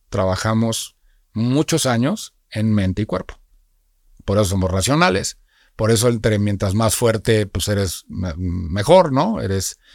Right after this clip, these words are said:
el prototipo del hombre guapo. Y por el otro lado, ¿qué pasó? Las mujeres trabajaron en cuerpo y corazón. Y un día decidieron,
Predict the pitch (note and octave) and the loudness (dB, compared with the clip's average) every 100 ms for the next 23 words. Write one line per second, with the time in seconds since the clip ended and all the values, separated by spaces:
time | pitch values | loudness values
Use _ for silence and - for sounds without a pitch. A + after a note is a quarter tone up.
0 | - - G2+ F#2+ G2+ G#2 G2+ G#2 A2+ G#2+ | -20 -6 -4 0 0 0 -2 2 2 2
1 | A2 A2 A2+ D3+ D#3+ E3 F3+ _ _ _ | 0 0 2 2 2 -2 -4 _ _ _
2 | - G#2+ A2 A2 A#2+ B2+ A#2+ A#2+ A#2+ A#2+ | -12 -4 0 2 2 2 4 4 2 0
3 | A2+ A#2+ E3 G#2 G2+ G2 A2 A2+ - G2+ | -2 0 0 0 -2 -2 0 -2 0 0
4 | F#2+ - G#2+ A2 A#2 - A2+ G2 G2 F#2 | 0 0 0 0 -2 -4 -4 -2 -2 -2
5 | G#2 G2+ F#2+ G#2+ G#2+ G2+ G2 A2 A#2 F#3 | -2 -2 -2 -2 0 0 -2 -2 -2 0
6 | G3+ - _ - - _ _ _ _ - | -2 -4 _ -20 -20 _ _ _ _ -2
7 | A#2+ B2 A#2+ A#2+ A2+ - B2 C#3 A#2 B2+ | 0 2 6 6 6 2 2 2 2 0
8 | F#3+ | -4